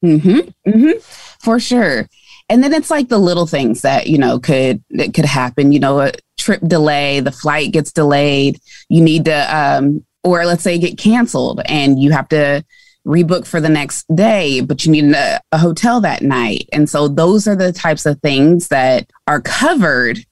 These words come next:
and you can get reimbursed for, but without travel insurance, then that's just an, an expense of yours because the airline isn't always so quick to help.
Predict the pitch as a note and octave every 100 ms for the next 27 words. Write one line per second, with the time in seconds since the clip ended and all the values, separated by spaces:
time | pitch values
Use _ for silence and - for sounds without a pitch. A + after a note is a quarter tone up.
0 | _ - F3 D#3+ D3 D3 D#3+ F3+ F3+ F#3+
1 | D#3+ C#3+ D3 F3+ E3 E3 D#3 D3+ C#4 E4+
2 | - - F3 C#3 C3 A#2+ - - _ _
3 | - E3 D#3 D#3 - F3 G#3+ G#3+ A#3 B3
4 | G3+ E3 - D#3+ C#3+ A#2+ - C#3+ D3 G3+
5 | - G#3 G3+ F#3 - _ - E3+ D3 C#3+
6 | - D#3 D3+ C3 C#3 A#2+ - - - -
7 | _ D#3+ D#3+ E3 D3+ F#3 A3+ G#3 F3+ D#3+
8 | E3 D#3+ D#3 D3+ D3+ C3+ - _ _ _
9 | _ - - D#3+ - C#3 A#2+ -